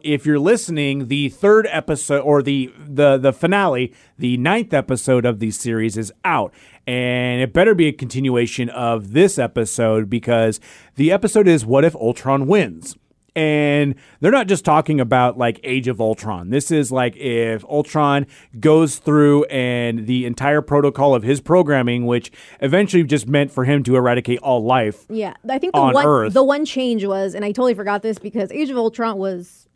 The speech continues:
Speaker 2: okay.
Speaker 1: Yeah, it was all
Speaker 2: for a
Speaker 1: right.
Speaker 2: movie. Um, they were trying to get this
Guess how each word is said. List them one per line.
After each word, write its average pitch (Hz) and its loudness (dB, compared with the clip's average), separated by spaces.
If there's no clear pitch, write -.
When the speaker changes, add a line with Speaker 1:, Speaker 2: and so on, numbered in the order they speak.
Speaker 2:
okay. - -4
Speaker 1:
Yeah, 254 2
it 262 2
was 269 2
all 185 6
Speaker 2:
for 131 4
a - 4
Speaker 1:
right. 107 2
Speaker 2:
movie. 202 -6
Um, 214 -2
they 247 2
were 240 0
trying 269 -4
to 262 -2
get 202 -2
this 214 -8